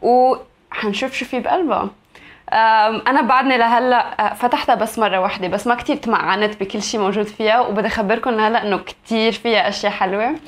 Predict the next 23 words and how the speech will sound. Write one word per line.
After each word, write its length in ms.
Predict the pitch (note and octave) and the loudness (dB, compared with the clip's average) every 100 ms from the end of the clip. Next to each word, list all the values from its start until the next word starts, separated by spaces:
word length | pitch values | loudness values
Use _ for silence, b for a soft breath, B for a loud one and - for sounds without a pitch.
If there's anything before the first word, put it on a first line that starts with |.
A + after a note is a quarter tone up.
| B B B B | B B B B
فخلونا 360 | C4+ C4 D4 | -2 2 2
نشوفها 320 | D4 D4 B3 G3+ | 2 0 -2 0
سوا. 340 | G3+ E3 - - B B B B | 0 0 -2 -4 B B B B
أول 160 | B3+ C4+ | 0 2
شي 120 | C#4 | 2
مثل 220 | D4 D4 | 2 4
ما 80 | C4+ | 2
شايفين، 840 | B3+ A#3+ A3+ - A#3+ C4 D4+ C#4 - | 2 0 0 2 4 4 4 2 0
أم، 560 | G#3 G3+ G3 G3 G3 - - | 0 2 0 -2 -4 -6 -6
شكلها 540 | - C4 C#4+ A#3+ F#3 | -2 -2 2 0 2
للعلبة 540 | F3+ F3 G#3+ G#3 B3+ | 0 0 0 2 0
والرسومات 840 | D4+ G#3+ G3+ F#3+ G3+ - G#3+ G#3 A#3+ | 0 -2 -2 -2 -4 -4 -2 -2 -2
اللي 140 | G#3 | 0
عليها 540 | F#3+ G#3 G#3+ A#3+ A#3+ - _ - | 2 4 4 4 2 -4 _ -10
بيشبهوا 500 | F#3+ A#3 A3+ A#3 A3 | -6 -4 -2 0 -2
كتير 520 | - A#3 A3+ A#3 - | -4 -4 0 0 0
أكيد 420 | G#3 - G#3+ G3 | -6 -4 -4 -2
اللعبة 340 | F#3 G3 G3 F#3+ | 0 0 0 -2
نفسها، 480 | F#3 - C4 F#4 B B B B - | -6 -2 0 0 B B B B -2
أم، 600 | G3+ G3 G3+ G3+ G3+ G#3+ | 0 2 0 0 -2 0
من 100 | G#3+ | 0
التفاصيل 720 | G#3+ A#3 A#3 A3 A3 A#3+ A#3 | 0 -2 0 -2 0 0 0
تعول 460 | - G#3 G#3 G#3 | 2 2 4 2